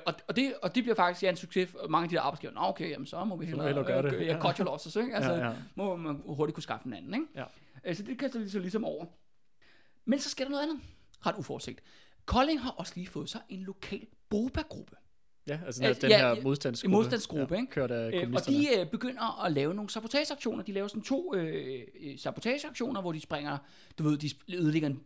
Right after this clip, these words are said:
Speaker 1: springer en bil i luften, og,
Speaker 2: Mm.
Speaker 1: og, og springer en butik i luften. Altså, ikke, ikke fordi det er sådan
Speaker 2: Sådan
Speaker 1: nogle,
Speaker 2: noget
Speaker 1: det er ikke fordi, det er sådan nogle kæmpe
Speaker 2: Nej,
Speaker 1: aktioner eller
Speaker 2: nej,
Speaker 1: noget som helst,
Speaker 2: men
Speaker 1: ikke?
Speaker 2: stadig noget, man lægger mærke til.
Speaker 1: Ja, ja, der bliver lige knaldet lidt, ikke?
Speaker 2: Ja.
Speaker 1: Ned, øh, ned der i Kolding der.
Speaker 2: Men jeg tror da også, Gestapo, de havde da også et eller andet, øh,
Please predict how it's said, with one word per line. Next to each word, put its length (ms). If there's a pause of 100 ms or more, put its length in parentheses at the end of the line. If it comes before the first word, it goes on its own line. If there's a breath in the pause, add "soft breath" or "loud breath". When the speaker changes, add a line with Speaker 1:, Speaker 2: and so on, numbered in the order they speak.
Speaker 1:
springer 260
en 40
bil 280
i 40
luften, 440
og, 400
Speaker 2:
Mm. 120
Speaker 1:
og, 140
og 60
springer 220
en 60
butik 360
i 40
luften. 460
Altså, 300
ikke, 180
ikke 160
fordi 160
det 100
er 40
sådan 0
Speaker 2:
Sådan 140
Speaker 1:
nogle, 100
Speaker 2:
noget 200
Speaker 1:
det 80
er 40
ikke 100
fordi, 100
det 80
er 40
sådan 80
nogle 120
kæmpe 420
Speaker 2:
Nej, 140
Speaker 1:
aktioner 420
eller 200
Speaker 2:
nej, 80
Speaker 1:
noget 160
som 80
helst, 80
Speaker 2:
men 40
Speaker 1:
ikke? 80
Speaker 2:
stadig 140
noget, 100
man 80
lægger 140
mærke 200
til. 100
Speaker 1:
Ja, 60 (160)
ja, 60
der 80
bliver 140
lige 140
knaldet 320
lidt, 180
ikke? 160 (120)
Speaker 2:
Ja. 60
Speaker 1:
Ned, 420
øh, 80
ned 120
der 120
i 60
Kolding 340
der. 120
Speaker 2:
Men 80
jeg 80
tror 120
da 60
også, 120
Gestapo, 380
de 120
havde 160
da 60
også 180
et 40
eller 180
andet, 280
øh, 60